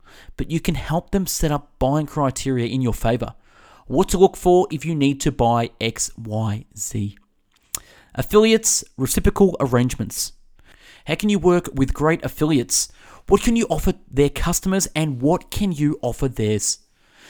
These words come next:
How to get through to the decision maker. Use a very authoritative tone. Tell the assistant what to do. Do not ask them. Another secret is to get the gatekeeper back as many times as you can with very little information.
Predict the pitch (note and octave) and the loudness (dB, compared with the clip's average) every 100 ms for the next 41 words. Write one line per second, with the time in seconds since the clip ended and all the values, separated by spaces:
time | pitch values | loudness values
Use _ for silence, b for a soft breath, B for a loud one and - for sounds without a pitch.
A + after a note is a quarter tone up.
0 | B - F#3 F#3+ E3+ - G3 G3+ G3 D#3 | B 0 2 2 0 0 2 4 2 -4
1 | D#3+ A#2 - - F#3+ D3+ A#2 - - _ | -6 -4 -2 -2 -2 -4 -4 -8 -16 _
2 | _ _ _ b b - C#3+ C#3+ C#3 D#3 | _ _ _ b b 0 2 4 8 10
3 | D3+ C3 D#3 D3+ C3 - D3 C#3+ A2+ - | 10 8 8 8 6 6 6 8 6 0
4 | B B G#3+ G3+ F#3+ D#3 F#3+ - D3+ E3 | B B 6 6 6 4 2 0 0 0
5 | C3 D#3+ D#3 B2+ E3+ G3+ G#3 C3+ D#3 D3 | 2 8 8 8 4 4 2 0 0 0
6 | - C3 A2+ - - B B B B _ | 0 -2 -2 -8 -16 B B B B _
7 | _ - A#2 B2+ D3+ F#3 - - A2+ - | _ -6 -2 0 0 -2 -4 -2 -4 -2
8 | A#2+ - A#2+ A2 C#3 D#3 C#3 B2+ - B2+ | -4 -4 -6 -2 0 0 0 0 0 0
9 | G#2+ C3+ D#3+ C3+ B2+ D#3 G3+ - F3 C#3 | 0 0 -2 -2 -4 -2 -2 -2 -6 -6
10 | B2+ A#2 - E3+ G3 F#3 B B - G3+ | -6 -6 0 2 2 -2 B B -4 -2
11 | C#3 D3+ D#3 D3 C3 C#3 C3 C3 B2 G#2+ | 2 2 2 -2 -2 -2 -2 -4 -4 -4
12 | G#2+ G#2+ - G2+ | -2 -4 -4 -8